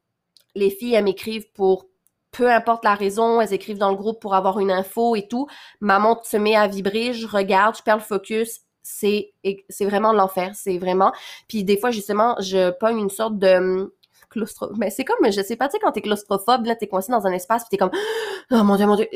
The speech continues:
puis c'est comme une bouffée un peu d'anxiété. Puis là, je, ma montre, c'est comme, « OK, il faut que je l'enlève parce que je me sens vraiment pas bien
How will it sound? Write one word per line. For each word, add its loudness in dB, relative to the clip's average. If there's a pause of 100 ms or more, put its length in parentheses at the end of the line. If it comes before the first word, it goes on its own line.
(160)
puis -10
c'est -6
comme 0
une 0
bouffée -4
un 2
peu -8
d'anxiété. 0
Puis -8
là, 4
je, 0 (260)
ma 2
montre, 0
c'est -6
comme, « 2
OK, -2
il -4
faut -4
que -4
je -2
l'enlève 2
parce -4
que 0
je -2
me 0
sens -6
vraiment 0
pas 2
bien 0